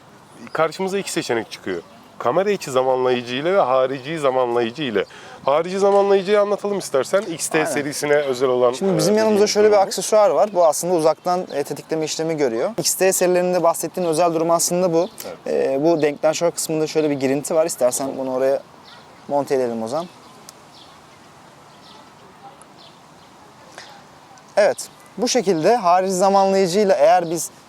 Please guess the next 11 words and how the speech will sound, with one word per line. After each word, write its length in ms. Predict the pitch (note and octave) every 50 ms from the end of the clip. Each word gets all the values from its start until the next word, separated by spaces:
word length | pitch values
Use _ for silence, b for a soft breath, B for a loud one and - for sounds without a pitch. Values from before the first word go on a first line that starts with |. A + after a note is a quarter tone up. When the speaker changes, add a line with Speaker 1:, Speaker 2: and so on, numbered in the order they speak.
| - -
Speaker 2:
e, 720 | B2 B2+ B2 B2 B2 B2 B2 B2 B2 B2 B2 B2 B2 A#2+ A2+ - - - -
menü 240 | D3 D#3 D3+ D#3+ F3+
içerisinden 600 | F3 - E3+ D#3 D3 - D#3 D3 C#3 C3 B2 A#2 - - - - - - -
kamera 280 | - C3+ C3+ D3 D3+ D#3+
içi 220 | D3+ - E3 D3+
değil 160 | E3 F3 E3+
de 40 | D3
harici 280 | C3 C3 C3+ C3+ C#3+ D3
zamanlayıcıyla 580 | D3 D3+ D3+ D#3 D3+ D3+ D#3 D#3 D3+ D#3 E3
seçeneği 300 | D#3 D#3+ D3 E3 E3+ E3+
seçersek 480 | - F#3 E3+ - G#3 E3+ D#3+ - G#3